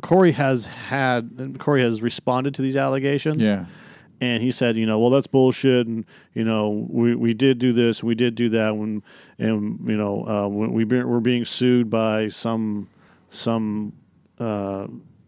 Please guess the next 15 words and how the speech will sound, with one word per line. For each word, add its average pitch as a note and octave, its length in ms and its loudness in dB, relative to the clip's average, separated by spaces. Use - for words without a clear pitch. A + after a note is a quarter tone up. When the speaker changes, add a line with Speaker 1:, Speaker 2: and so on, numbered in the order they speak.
Speaker 1:
whoever A#2+ 520 2
it G#2+ 60 0
is G#2 220 0
that's G2+ 200 -4
being G#2+ 200 -4
sued. G#2+ 240 -2
I G#2+ 80 -2
don't G#2 100 -4
know G#2+ 80 -2
if G2 80 -6
it's F2+ 100 -10
the F#2+ 80 -6
bus G#2+ 260 -4
company G#2 500 -4
or, G2+ 320 -4